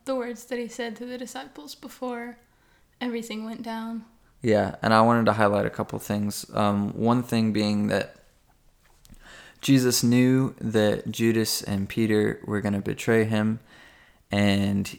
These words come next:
Speaker 2: he knew that the disciples didn't quite grasp what he was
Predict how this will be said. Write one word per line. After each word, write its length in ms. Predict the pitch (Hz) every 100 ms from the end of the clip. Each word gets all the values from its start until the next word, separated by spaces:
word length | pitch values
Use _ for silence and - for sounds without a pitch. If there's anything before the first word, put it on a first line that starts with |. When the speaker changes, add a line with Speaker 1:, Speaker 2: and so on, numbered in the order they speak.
| _
Speaker 2:
he 240 | - 113
knew 200 | 107 107
that 200 | 101 95
the 80 | 98
disciples 580 | 98 95 - 98 98 95
didn't 220 | 104 98
quite 260 | - 101 90
grasp 460 | - 95 95 - -
what 220 | 95 95
he 200 | 101 95
was 440 | 95 92 - -